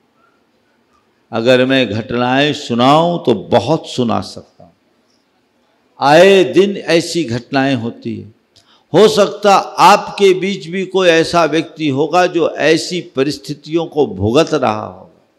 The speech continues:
लेकिन मैं केवल आपसे इतना ही कहना चाहता हूं, भगवान के जन्म कल्याणक के दिन पहली बात, जन्मदाता, जीवनदाता और संस्कारदाता को याद करो।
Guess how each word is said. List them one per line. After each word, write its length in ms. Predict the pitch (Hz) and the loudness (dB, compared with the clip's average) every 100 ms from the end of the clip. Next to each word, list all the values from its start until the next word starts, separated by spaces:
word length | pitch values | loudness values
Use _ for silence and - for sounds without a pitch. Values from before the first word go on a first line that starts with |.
| _ _ _ _ _ _ _ _ - | _ _ _ _ _ _ _ _ -12
लेकिन 360 | 120 120 123 110 | -10 -6 -6 -6
मैं 320 | 113 110 - | -6 -8 -4
केवल 360 | 113 107 110 | -2 0 0
आपसे 360 | 104 104 - 104 | -2 -6 -10 -12
इतना 300 | 92 104 113 | -10 -6 -4
ही 160 | 143 147 | -4 -6
कहना 380 | 113 98 98 | -10 -12 -14
चाहता 380 | 90 101 92 _ | -16 -18 -20 _
हूं, 160 | 90 92 95 _ _ _ _ _ _ _ - | -20 -20 _ _ _ _ _ _ _ _ -6
भगवान 720 | - 123 120 131 151 180 190 | 0 2 6 8 8 6 4
के 240 | 185 170 156 | 0 2 2
जन्म 400 | 113 135 151 147 | 2 0 0 -4
कल्याणक 640 | 135 123 120 117 120 113 - | 0 0 0 -2 -4 -6 -6
के 120 | 104 | -6
दिन 360 | 92 110 98 - _ _ _ _ _ _ _ _ _ _ _ _ _ _ _ _ _ _ _ _ _ _ _ _ _ - | -4 -8 -10 -16 _ _ _ _ _ _ _ _ _ _ _ _ _ _ _ _ _ _ _ _ _ _ _ _ _ 2
पहली 400 | 180 208 226 233 | 6 6 6 4
बात, 640 | 190 196 190 190 - - - | 6 6 6 2 -8 -8 2
जन्मदाता, 920 | 170 208 185 165 160 156 - 156 151 | 2 4 2 2 2 2 2 2 2
जीवनदाता 1080 | 110 - 147 151 151 143 135 131 135 139 139 | -2 -4 -4 -2 -4 -2 0 0 0 2 2
और 100 | 123 | 0
संस्कारदाता 1200 | 120 123 110 - 135 143 139 120 117 117 - 117 | -6 -8 -8 -4 0 2 2 0 0 -2 -2 -6
को 260 | 107 120 107 | -6 -6 -4
याद 520 | 95 101 107 110 - | -2 -2 -2 -6 -12
करो। 380 | 101 90 90 85 | -12 -10 -12 -18